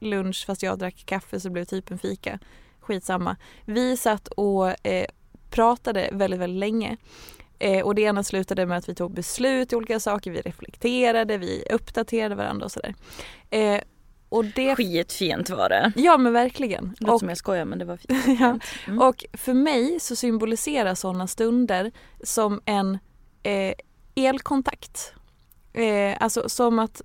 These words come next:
Speaker 1: så här, för när man är i relation med människor, oavsett om det är en kärleksrelation eller liksom som våran kollegiala relation eller vänskap eller familj, vad den är, men när man är i någon form av relation med en annan människa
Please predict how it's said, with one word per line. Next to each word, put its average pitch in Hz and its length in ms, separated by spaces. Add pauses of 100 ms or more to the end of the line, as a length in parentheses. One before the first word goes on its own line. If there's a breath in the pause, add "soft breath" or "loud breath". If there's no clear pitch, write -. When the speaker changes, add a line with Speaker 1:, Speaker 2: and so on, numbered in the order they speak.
(120)
Speaker 1:
så 233 140
här, 220 60
för 247 100
när 247 160
man 254 160
är 262 300
i 226 180
relation 208 540
med 190 120
människor, 196 440
oavsett 226 480
om 202 160
det - 60
är 185 140
en 185 120
kärleksrelation 247 880
eller 190 340
liksom 190 280
som 190 400
våran 202 420
kollegiala 220 1000
relation 226 640
eller 185 280
vänskap 226 800
eller 196 340 (420 loud breath)
familj, 214 380
vad 262 300
den 196 180
är, 214 280
men 214 140
när 214 60
man 220 180
är 269 200
i 214 100
någon 233 300
form 185 240
av 185 60
relation 190 360
med 185 80
en 180 60
annan 180 200
människa 185 360